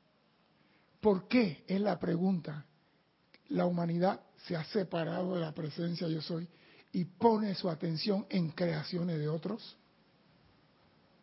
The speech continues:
Esa sería la pregunta. Porque si tú te has anclado en la presencia, a ti no te importa si el planeta está partiendo por la mitad.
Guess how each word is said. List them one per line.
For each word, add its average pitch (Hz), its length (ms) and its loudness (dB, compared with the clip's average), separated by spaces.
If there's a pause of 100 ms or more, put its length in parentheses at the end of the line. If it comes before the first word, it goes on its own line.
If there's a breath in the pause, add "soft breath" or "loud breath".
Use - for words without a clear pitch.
(300)
Esa - 240 -4
sería 190 260 -2
la 170 120 -2
pregunta. 156 440 -6 (1300)
Porque 165 420 -2 (300)
si 156 140 -2
tú 226 200 -2 (200)
te - 140 -2
has 190 400 -2
anclado 202 520 2
en 202 60 0
la 175 80 2
presencia, 175 640 0 (320 loud breath)
a 170 120 0
ti 196 100 -2
no 202 140 4
te 185 100 2
importa 180 460 0
si 180 140 0
el 165 80 0
planeta 180 440 0
está 170 220 0
partiendo 180 500 0
por 156 120 -4
la 156 100 -4
mitad. 156 340 0